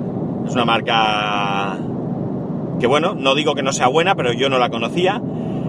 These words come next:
y, eh, me dice uno de los usuarios que nada, que, que ya, que puedo mirar. Yo abro el equipo y efectivamente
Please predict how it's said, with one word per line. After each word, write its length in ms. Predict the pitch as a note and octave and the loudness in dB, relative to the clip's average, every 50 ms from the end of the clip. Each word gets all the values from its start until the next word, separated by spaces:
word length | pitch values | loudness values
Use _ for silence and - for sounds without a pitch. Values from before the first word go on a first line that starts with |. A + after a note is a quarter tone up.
| - - - - - - - - - - - - - - - - - - | -4 -2 -4 -4 -4 -2 -2 -4 -4 -4 -4 -4 -4 -4 -2 -2 -2 0
y, 340 | F#3+ A3 A#3 B3 B3 - - | 2 2 2 2 2 0 2
eh, 840 | F#3 F3 E3+ D#3+ D#3 D#3 D3+ D3 C#3+ C#3+ C#3+ C#3 D3 D3+ C#3+ C3+ - - - - - - - - - - - - - - - - - - - - - - - - - - - - - | 4 4 6 6 6 4 2 2 2 2 0 0 0 -2 -4 -4 -4 -4 -4 -4 -4 -4 -4 -4 -4 -4 -4 -4 -4 -4 -4 -4 -4 -4 -4 -4 -4 -4 -4 -4 -4 -4 -6 -4 -2
me 160 | - C#3+ C#3+ | 2 2 4
dice 260 | D3+ D#3 D#3+ - D#3+ | 4 2 2 2 2
uno 160 | D3+ E3 E3 | 2 4 4
de 60 | D#3 D#3 | 4 2
los 160 | D3+ - D3+ | 2 0 -4
usuarios 360 | - C#3+ D#3 D#3 F#3 G#3+ G3+ | -4 0 0 2 2 2 0
que 160 | D#3+ C#3+ A#2+ A2+ | 2 2 2 4
nada, 240 | B2+ C3 B2+ D3 E3 | 4 4 4 4 2
que, 720 | D3 B2+ A2+ G#2+ G2+ G2+ G2 F#2+ F#2+ F#2+ F#2 F2 F2+ G2 - | 0 0 0 2 2 2 0 0 0 -2 -2 -4 -6 -6 -4
que 220 | G#2+ G2+ G2 F#2 | -2 0 0 0
ya, 240 | F#2 B2+ B2 A#2 - - - - | 2 2 2 2 2 -2 -8 -6
que 240 | - G2 G2 G2 F#2+ | -2 0 0 0 0
puedo 220 | - A2+ A2+ A2 G#2+ | 0 0 -2 -2 0
mirar. 340 | G#2+ G2+ F2+ E2+ E2 D#2+ - - - - - - - - - - - - | -2 -2 -2 -2 -4 -4 -6 -6 -6 -4 -4 -4 -4 -4 -4 -6 -2 4
Yo 140 | - - | 6 6
abro 180 | - C3+ C#3+ D3 | 6 6 4 2
el 60 | D3 | 0
equipo 340 | D#3+ D#3 - A#3+ A3+ C4 C4+ | 0 0 0 0 2 2 2
y 80 | A#3+ E3+ | 4 2
efectivamente 880 | C#3 - A2+ - C#3 - E3 E3 D3+ D#3+ F#3 F#3+ F3+ E3 F#3 G#3 B3+ | 0 -2 -2 -4 -2 2 4 4 6 4 4 2 2 0 0 -2 -2